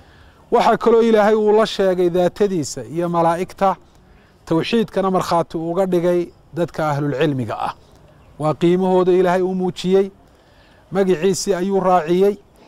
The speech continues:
Wax markhaati laga noqdo waxa u qiimo badan inay markhaati ka yihiin buu Ilaahay tilmaamay. Macnaheedu waa dadkay u khayr badan yihiin. Waana cuduul, waa dad wax lagu aamini karo, oo warkooda la maqli karo, oo la rumaysan karo,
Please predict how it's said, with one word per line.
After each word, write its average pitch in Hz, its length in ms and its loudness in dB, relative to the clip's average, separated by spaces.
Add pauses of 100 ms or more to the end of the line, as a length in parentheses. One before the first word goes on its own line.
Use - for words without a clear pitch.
(580)
Wax 202 180 2
markhaati 185 480 0
laga 180 220 0
noqdo 190 480 0 (240)
waxa 180 240 -2
u 202 120 2
qiimo 180 320 -2
badan 180 360 0 (460)
inay 190 180 -2
markhaati 170 460 -4
ka - 140 -6
yihiin 180 320 -4
buu 165 100 -4
Ilaahay 151 220 -2
tilmaamay. 110 420 -8 (160)
Macnaheedu 226 400 0
waa 226 100 4
dadkay 214 300 -2
u 220 80 0
khayr 208 220 0
badan 185 260 2
yihiin. 127 280 -4 (760)
Waana 208 320 2
cuduul, 185 560 2 (120)
waa 170 140 -4
dad 196 180 0
wax - 180 0
lagu 190 260 0
aamini 175 400 0
karo, 104 260 -8 (560)
oo 170 100 2
warkooda 196 500 2
la 175 140 0
maqli 185 340 0
karo, 170 320 0
oo 175 80 -2
la 165 60 0
rumaysan 170 440 -2
karo, 202 320 0